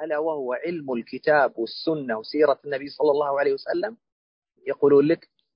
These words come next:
يأخذون هذا العلم من فلان وفلان، من النظام الفلاني أو النظام الفلاني أو الثقافة الفلانية أو الثقافة الفلانية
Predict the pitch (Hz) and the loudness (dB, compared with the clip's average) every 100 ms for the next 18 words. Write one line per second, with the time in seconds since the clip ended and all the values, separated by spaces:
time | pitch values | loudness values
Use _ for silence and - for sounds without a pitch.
0 | _ _ _ _ _ _ - - 139 139 | _ _ _ _ _ _ -4 0 0 4
1 | 156 131 131 151 127 117 123 180 208 226 | 4 2 2 2 2 4 4 4 0 -8
2 | _ _ 127 139 175 202 _ _ _ _ | _ _ -6 -4 -4 -8 _ _ _ _
3 | _ _ _ _ _ - 131 123 139 165 | _ _ _ _ _ -4 -2 0 -2 -4
4 | 180 _ - 110 110 110 127 151 175 - | -8 _ -12 -2 2 4 4 2 0 -10
5 | _ _ _ - 123 117 101 95 - _ | _ _ _ -2 0 2 0 -4 -14 _
6 | _ _ _ _ _ _ 123 127 117 117 | _ _ _ _ _ _ -8 -2 2 2
7 | 135 127 101 - - 131 - 117 135 160 | 2 2 -2 -10 -8 -8 -2 0 0 0
8 | 175 170 - 123 117 110 107 120 123 104 | -4 -6 -6 -6 -6 -6 -6 -4 -6 -8
9 | - _ - 151 131 - 120 147 156 156 | -14 _ -4 -2 -2 2 4 4 2 0
10 | 131 120 113 - 113 - 131 113 98 113 | 2 2 2 -2 0 0 2 -2 -2 0
11 | 113 120 151 156 139 107 110 - - 120 | 0 -2 -6 -4 -4 -6 -8 -8 0 0
12 | 117 104 107 101 90 _ _ | 0 -6 -6 -8 -10 _ _